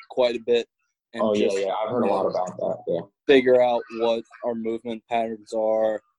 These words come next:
Speaker 1: You know, pitchers have spin rates, and we'll obviously do velocity and stuff like that. But, um,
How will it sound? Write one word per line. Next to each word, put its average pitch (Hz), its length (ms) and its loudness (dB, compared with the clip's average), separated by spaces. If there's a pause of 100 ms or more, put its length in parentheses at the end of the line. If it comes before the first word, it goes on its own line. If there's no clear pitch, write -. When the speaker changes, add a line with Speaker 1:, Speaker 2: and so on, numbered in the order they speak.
(120)
Speaker 1:
You 113 120 -8
know, 104 100 -4 (120)
pitchers 117 320 -4
have 113 160 0
spin 107 320 -4
rates, 107 420 0
and 107 140 -6
we'll 107 180 -2
obviously 107 440 -6
do 107 140 -6
velocity 101 600 -2
and 101 100 -10
stuff 107 240 -4
like 98 220 -6
that. 104 260 2 (560)
But, 131 160 4
um, 123 460 -2